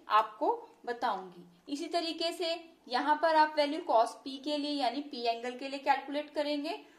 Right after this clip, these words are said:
और फिर tan P कैलकुलेट करेंगे, वो भी as it is एंगल पी के लिए कैलकुलेट होगा। So फ्रेंड्स, इस क्वेश्चन के सॉल्यूशन की तरफ मूव करने से पहले जो भी मेरे चैनल पर न्यू हैं या जिन्होंने ट्रिग्नोमेट्री की टिप्स, ट्रिक्स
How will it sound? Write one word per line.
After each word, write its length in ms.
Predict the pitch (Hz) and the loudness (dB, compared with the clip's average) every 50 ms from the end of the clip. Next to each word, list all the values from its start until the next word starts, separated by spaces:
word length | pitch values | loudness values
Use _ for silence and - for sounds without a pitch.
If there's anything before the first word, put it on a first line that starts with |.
| _ - - | _ -2 4
और 140 | 262 285 | 4 4
फिर 200 | 294 - 339 330 330 - | 4 2 -6 -6 -2 2
tan 220 | 302 277 277 277 285 285 | 4 4 4 2 -2 -6
P 120 | - 294 294 294 | -6 -8 -4 0
कैलकुलेट 520 | 311 285 277 277 - 294 285 302 302 294 | 0 0 0 -2 -4 -2 -2 -2 -2 -2
करेंगे, 380 | - 285 277 269 269 262 285 320 | -2 -2 0 0 -2 -2 -4 -6
वो 220 | 302 220 233 254 254 | -4 -4 -4 -4 -4
भी 200 | 254 294 320 - - - 226 | -2 -2 -2 -2 2 6 8
as 200 | 226 233 233 269 | 8 8 6 4
it 140 | 302 302 294 | -4 -2 -2
is 220 | 294 311 311 - 240 | -2 -2 -2 0 0
एंगल 300 | 220 214 214 247 277 285 277 - | 0 0 -2 -8 -8 -8 -8 -8
पी 100 | 277 269 - - | -8 -8 -6 -4
के 120 | 233 220 | -6 -6
लिए 240 | 214 202 214 269 440 440 - - _ _ - - | -4 -4 -4 -6 -6 -6 -8 -20 _ _ 2 4
कैलकुलेट 520 | 277 233 226 - - 240 254 294 294 - - - | 4 4 4 0 -8 -6 -6 -6 -8 -8 -6 -2
होगा। 280 | 262 240 233 - 175 170 - - - _ - _ _ _ _ _ _ _ _ | 0 0 2 0 -2 -4 -6 -14 -20 _ -20 _ _ _ _ _ _ _ _
So 120 | - 320 | -4 -4
फ्रेंड्स, 460 | 320 320 359 311 302 311 392 - - - - | 0 2 4 4 4 2 -2 -6 -10 -10 -8
इस 140 | 330 339 - | -8 -8 -6
क्वेश्चन 460 | - 349 320 330 320 - 339 339 330 | -2 0 0 0 -2 -6 -8 -8 -6
के 120 | 339 339 339 | -4 -6 -6
सॉल्यूशन 540 | - 339 294 240 226 233 233 233 - 320 320 | -2 -2 -2 -2 -2 -6 -10 -8 -8 -8 -8
की 160 | 320 - 311 | -6 -8 -6
तरफ 380 | 311 285 233 214 240 - - - 240 | 0 4 4 4 4 4 0 -12 -8
मूव 240 | 233 269 339 370 - - | -4 -4 -4 -4 -2 0
करने 320 | 302 262 240 226 233 240 | 0 0 0 -2 -8 -8
से 120 | 240 - 240 | -8 -8 -6
पहले 380 | - 214 220 214 202 196 202 240 - - - _ _ _ _ | -2 -2 -2 -2 -2 -4 -4 -6 -6 -10 -18 _ _ _ _
जो 200 | 196 220 269 302 | -8 -2 -2 0
भी 160 | 320 349 359 349 | 0 0 0 0
मेरे 260 | 330 311 302 311 311 | 0 2 2 0 0
चैनल 400 | 302 320 262 233 220 233 262 285 - | 0 2 2 2 2 0 -4 -4 -2
पर 140 | 302 294 277 247 | -2 -2 -2 -2
न्यू 300 | 233 233 262 285 294 302 | -6 -6 -4 -2 -2 -2
हैं 260 | 269 269 202 185 - - - - - _ _ _ - | -2 -2 -4 -4 -6 -10 -20 -20 -20 _ _ _ -2
या 180 | 226 269 302 311 | 2 4 4 4
जिन्होंने 640 | 254 277 254 240 294 302 330 349 330 285 247 240 269 269 - | 4 0 -2 0 2 4 4 4 2 2 0 0 -2 -4 -4
ट्रिग्नोमेट्री 760 | 277 269 254 240 277 320 311 302 262 220 208 - - 240 247 | -4 -4 -4 0 0 2 4 6 4 4 4 2 -6 -6 -6
की 180 | 247 247 269 285 | -4 -6 -8 -8
टिप्स, 500 | 277 - - 311 330 320 320 - - - - | -6 -2 0 0 0 0 -2 -12 -16 -10 -4
ट्रिक्स 360 | 277 285 294 294 - - | -2 -2 -2 -2 -6 -12